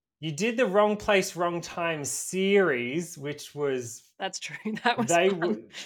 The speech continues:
Speaker 1: they were
Speaker 2: <laughs>
Speaker 1: epic and they were
Speaker 2: Yep.
Speaker 1: quite fun.
Speaker 2: They were.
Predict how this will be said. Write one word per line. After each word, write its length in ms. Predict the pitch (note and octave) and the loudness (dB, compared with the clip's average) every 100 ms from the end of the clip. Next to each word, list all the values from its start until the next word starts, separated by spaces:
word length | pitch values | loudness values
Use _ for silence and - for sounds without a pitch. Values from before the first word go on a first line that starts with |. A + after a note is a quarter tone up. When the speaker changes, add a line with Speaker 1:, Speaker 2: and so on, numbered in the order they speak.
| - E3 | -16 -2
Speaker 1:
they 180 | E3+ F#3 | 2 4
were 280 | F#3 E3+ D#3 - | 4 0 0 -8
Speaker 2:
<laughs> 140 | - - | -18 0
Speaker 1:
epic 720 | D#3+ D#3 C3+ C3 G#3 - - - | 0 0 -6 -6 -8 -16 -20 -8
and 180 | C#3 C#3 | -6 -2
they 180 | D3+ E3 | 0 2
were 120 | E3 | 2
Speaker 2:
Yep. 100 | F#3 | 0
Speaker 1:
quite 400 | - D#3+ C3+ - _ _ | -2 -6 -4 -8 _ _
fun. 600 | E3 B2 A2 A#2 G3+ C#4 - E3+ | 0 0 -2 -8 -10 -10 -16 -8
Speaker 2:
They 120 | F3 | -6
were. 340 | E3+ E3 F3+ | -4 -2 -4